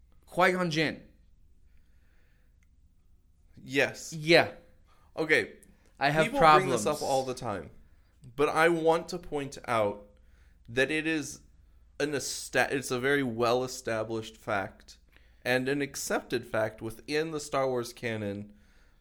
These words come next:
Speaker 2: that the dark side can keep you alive after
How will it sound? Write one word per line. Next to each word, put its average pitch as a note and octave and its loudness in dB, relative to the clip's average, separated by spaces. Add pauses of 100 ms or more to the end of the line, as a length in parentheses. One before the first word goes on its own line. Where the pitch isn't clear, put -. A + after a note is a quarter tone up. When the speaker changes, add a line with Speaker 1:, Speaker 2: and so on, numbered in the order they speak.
Speaker 2:
that B2 -2
the C3+ -4
dark C3 0
side A#2+ -2 (580)
can C3 -4
keep C#3+ -12 (300)
you C3 -4
alive G#2+ -2 (1160)
after A#2+ 0